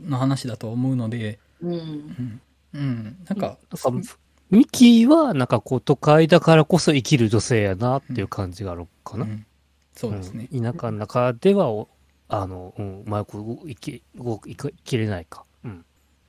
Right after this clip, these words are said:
Speaker 1: 逆に門脇麦は田舎でも生きてい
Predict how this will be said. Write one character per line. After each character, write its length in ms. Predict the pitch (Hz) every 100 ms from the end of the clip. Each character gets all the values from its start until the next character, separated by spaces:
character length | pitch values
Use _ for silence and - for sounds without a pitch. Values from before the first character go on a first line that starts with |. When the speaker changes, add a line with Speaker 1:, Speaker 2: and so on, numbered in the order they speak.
| -
Speaker 1:
逆 240 | 220 269
に 80 | 269
門 240 | - 269
脇 180 | 285 269
麦 240 | 294 277 156
は 240 | 139 123
田 300 | 139 185 220
舎 80 | 220
で 100 | 214
も 220 | 190 113 - _
生 40 | -
き 100 | -
て 100 | 139
い 120 | 139